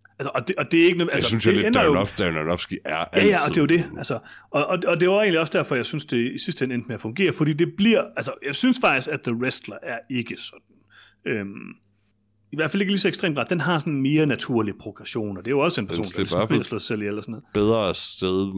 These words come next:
Speaker 2: med sin dialog på en eller anden måde. Eller
Speaker 1: Ja,
Speaker 2: mere,
Speaker 1: Mickey
Speaker 2: det, det, det
Speaker 1: Rourke
Speaker 2: virker mere
Speaker 1: leverer det på en
Speaker 2: naturligt,
Speaker 1: anden
Speaker 2: fordi
Speaker 1: måde.
Speaker 2: karakteren er så karikeret i det hele taget. Måske.
Speaker 1: Ja, altså, det,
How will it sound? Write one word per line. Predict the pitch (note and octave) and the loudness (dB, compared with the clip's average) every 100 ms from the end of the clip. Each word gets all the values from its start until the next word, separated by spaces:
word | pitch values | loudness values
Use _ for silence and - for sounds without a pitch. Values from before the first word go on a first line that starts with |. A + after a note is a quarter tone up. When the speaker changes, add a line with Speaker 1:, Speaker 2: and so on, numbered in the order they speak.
| F2 | -2
Speaker 2:
med | D2+ C#2+ | -2 -4
sin | - D#2 | -8 -8
dialog | C#2+ C#2+ C2 C2 | -8 -10 -10 -14
på | - | -16
en | C2 | -14
eller | C#2 | -12
anden | D2+ | -10
måde. | D2 | -6
Eller | G2 G2 F#2 | -2 -2 -2
Speaker 1:
Ja, | F#2 G2 | -2 2
Speaker 2:
mere, | G#2+ | 2
Speaker 1:
Mickey | A2 D3+ | 2 2
Speaker 2:
det, | |
det, | F#2 | 2
det | A2 | 4
Speaker 1:
Rourke | D3 A2 G2+ | 4 2 2
Speaker 2:
virker | C3+ C#3 A2+ | 2 4 4
mere | A2 | 4
Speaker 1:
leverer | A2+ | 4
det | G#2 - | 4 2
på | |
en | |
Speaker 2:
naturligt, | A2+ | 4
Speaker 1:
anden | G2 G2 | 4 2
Speaker 2:
fordi | G2+ | 0
Speaker 1:
måde. | - | 0
Speaker 2:
karakteren | F2 - - A2 E2 D#2 | -4 -4 -2 0 0 -2
er | D2+ E2 | -4 -6
så | F2 D#2+ - _ - | -4 -6 -6 _ -8
karikeret | E2+ D2+ F2 C2+ D2+ | -6 -4 -6 -4 -6
i | |
det | D#2 | -8
hele | D#2+ E2 | -8 -8
taget. | - - - - _ - _ _ _ _ _ | -8 -12 -14 -20 _ -20 _ _ _ _ _
Måske. | F2+ E2 D#2+ | -10 -8 -6
Speaker 1:
Ja, | C3 A#2+ - - | -4 -2 -4 -4
altså, | C#3 C#3 | -6 -4
det, | D#3+ D#3+ | -2 -2